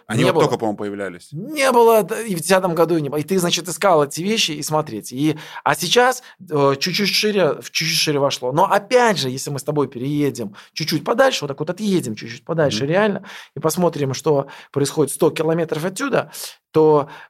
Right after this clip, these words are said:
Speaker 2: конечно же, люди там не знают о том, что у них эта возможность есть, она еще генетически не сформировалась. Да, еще,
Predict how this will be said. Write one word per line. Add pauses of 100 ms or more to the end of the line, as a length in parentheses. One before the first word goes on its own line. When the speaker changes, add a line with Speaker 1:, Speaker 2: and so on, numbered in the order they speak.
(120)
Speaker 2:
конечно
же,
люди
там
не
знают
о
том,
что
у
них
эта
возможность
есть,
она
еще
генетически
не
сформировалась. (380)
Да,
еще,